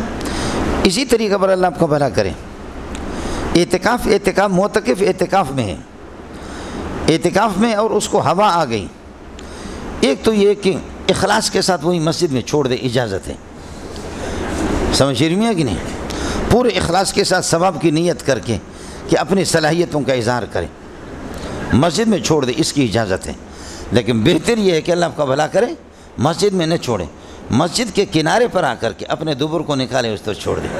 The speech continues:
سمجھ رہی ہیں؟ اب سمجھ میں آیا نہیں ہے؟ تو اس کا اعت-، اعتکاف اس کا کیا ہے؟ ٹوٹے گا نہیں۔ کیوں؟ اس لیے کہ اس کے پاؤں، اللہ آپ کا بھلا کرے، کیا ہے؟ پاؤں اس کے مسجد کے اندر ہیں،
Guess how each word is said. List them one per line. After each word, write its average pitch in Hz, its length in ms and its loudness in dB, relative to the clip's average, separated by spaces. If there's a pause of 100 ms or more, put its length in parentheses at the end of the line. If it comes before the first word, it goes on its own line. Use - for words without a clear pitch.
سمجھ 151 300 2
رہی 190 100 2
ہیں؟ 208 120 2 (1200)
اب 175 160 4
سمجھ 196 200 2
میں 233 100 2
آیا 277 100 4
نہیں 226 180 2
ہے؟ 104 140 0 (1120)
تو - 180 4
اس 247 120 0
کا 220 100 4
اعت-، 202 360 0 (260)
اعتکاف 208 460 2
اس 214 120 0
کا 196 120 2
کیا 190 220 2
ہے؟ 107 140 -2 (280)
ٹوٹے 214 300 2
گا 170 100 4
نہیں۔ 123 200 0 (120)
کیوں؟ 247 160 4 (520)
اس 185 160 0
لیے 240 120 2
کہ - 100 -2
اس 185 180 0
کے 180 180 0
پاؤں، 220 220 0
اللہ 220 160 2
آپ 165 120 -2
کا 175 80 0
بھلا 151 200 0
کرے، 131 200 -2
کیا 190 220 0
ہے؟ 107 80 -4 (960)
پاؤں 214 240 4
اس 208 140 -2
کے 196 80 4
مسجد 131 400 0
کے 107 80 0
اندر 85 200 0
ہیں، 64 60 -6